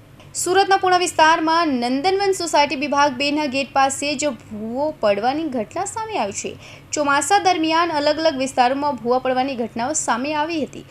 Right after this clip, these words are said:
પરંતુ ઉનાળાની અંદર પણ ભૂવો પડવાની ઘટના સામે આવતા વહીવટી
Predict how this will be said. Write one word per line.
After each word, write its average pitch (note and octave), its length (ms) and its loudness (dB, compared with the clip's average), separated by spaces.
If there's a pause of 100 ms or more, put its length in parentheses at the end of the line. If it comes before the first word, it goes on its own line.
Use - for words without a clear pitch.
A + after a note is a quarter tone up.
(260)
પરંતુ G4 380 2
ઉનાળાની G4+ 540 2
અંદર F4+ 280 0
પણ F#4+ 220 4
ભૂવો C#4+ 260 2
પડવાની D#4 400 0
ઘટના B3+ 260 -4 (120)
સામે C#4+ 260 -2
આવતા D4 320 0 (140)
વહીવટી C4 360 0